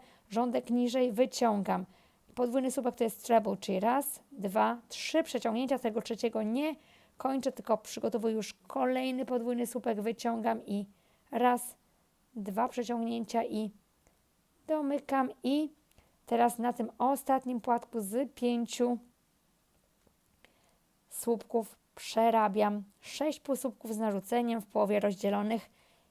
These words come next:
jednym oczkiem łańcuszka, czyli pierwszy półsłupek z narzuceniem, drugi półsłupek z narzuceniem, trzeci półsłupek z narzuceniem, tutaj w oczko łańcuszka i w tym samym oczku wbijam jeszcze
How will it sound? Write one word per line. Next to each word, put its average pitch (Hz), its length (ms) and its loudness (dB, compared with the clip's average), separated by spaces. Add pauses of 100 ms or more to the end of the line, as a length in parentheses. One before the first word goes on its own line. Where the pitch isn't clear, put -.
(120)
jednym 233 520 4
oczkiem 202 460 -2
łańcuszka, 196 580 -2
czyli 202 180 -10
pierwszy 247 460 -2
półsłupek 247 460 -4
z 208 40 -12
narzuceniem, 226 720 -2 (920)
drugi 214 540 -4
półsłupek 220 560 -6
z 196 60 -12
narzuceniem, 208 760 -2 (840)
trzeci 247 500 -2
półsłupek 226 500 -4
z - 20 -10
narzuceniem, 220 680 -2
tutaj 208 320 -2 (300)
w - 100 -20 (320)
oczko 262 360 0
łańcuszka 240 460 -2
i 202 100 -4
w - 60 -14
tym 294 340 -2
samym 247 300 -2
oczku - 300 -6
wbijam 220 300 -2
jeszcze 220 320 -2